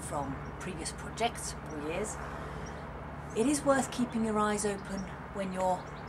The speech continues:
out and about walking around the streets. Just last night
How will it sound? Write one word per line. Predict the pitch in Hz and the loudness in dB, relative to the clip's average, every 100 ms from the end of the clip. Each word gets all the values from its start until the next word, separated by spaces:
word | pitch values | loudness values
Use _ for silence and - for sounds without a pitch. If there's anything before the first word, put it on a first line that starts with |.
| - - | -4 2
out | 185 - | 2 2
and | 190 | -4
about | 175 165 160 143 | 0 2 2 -2
walking | 160 - 165 | -6 -6 -4
around | 151 151 | -2 -2
the | 151 | -2
streets. | - 147 139 - - - - | -2 -4 -4 -8 -8 -8 2
Just | 226 - 208 | 2 4 4
last | 190 - 185 | 4 4 0
night | 160 277 | 0 0